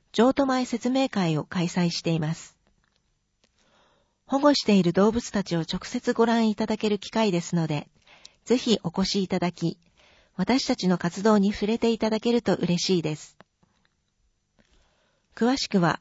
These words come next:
ホームページやエスエヌエスをご覧ください。尻尾の会同好会ホームページ。エイチティーティーピーエスコロンスラッシュスラッシュエーエヌアイ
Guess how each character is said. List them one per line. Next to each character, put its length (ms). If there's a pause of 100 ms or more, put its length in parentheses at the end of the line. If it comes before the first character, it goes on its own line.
(140)
ホ 260
ー 20
ム 120
ペ 200
ー 20
ジ 120
や 200
エ 60
ス 160
エ 100
ヌ 80
エ 120
ス 200
を 80
ご 140
覧 180
く 100
だ 120
さ 180
い。 120 (1700)
尻 300
尾 100
の 100
会 260
同 180
好 200
会 220
ホ 220
ー 20
ム 120
ペ 180
ー 40
ジ。 260 (1500)
エ 140
イ 40
チ 160
テ 80
ィ 60
ー 40
テ 140
ィ 60
ー 60
ピ 300
ー 40
エ 40
ス 300 (140)
コ 140
ロ 140
ン 120 (340)
ス 180
ラ 80
ッ 40
シ 200
ュ 20
ス 140
ラ 100
ッ 40
シ 260
ュ 100 (720)
エ 60
ー 280
エ 40
ヌ 180
ア 140
イ 140